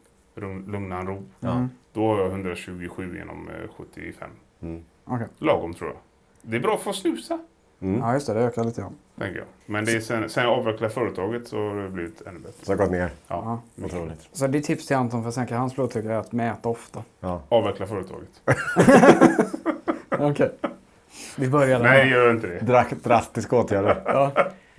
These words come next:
Speaker 3: Så om vi inte hörs nästa vecka så vet ni varför.
Speaker 1: Ja.
Speaker 2: Ja.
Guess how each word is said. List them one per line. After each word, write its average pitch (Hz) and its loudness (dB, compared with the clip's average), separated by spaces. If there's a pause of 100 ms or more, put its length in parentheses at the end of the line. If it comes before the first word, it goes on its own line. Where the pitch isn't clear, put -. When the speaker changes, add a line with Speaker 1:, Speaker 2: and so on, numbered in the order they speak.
Speaker 3:
Så 139 0
om 147 4
vi 156 2
inte 156 0
hörs 156 4
nästa 160 0
vecka 120 0
så 117 -6
vet 113 -4
ni 113 -6
varför. 110 -2
Speaker 1:
Ja. 101 0 (160)
Speaker 2:
Ja. 85 -4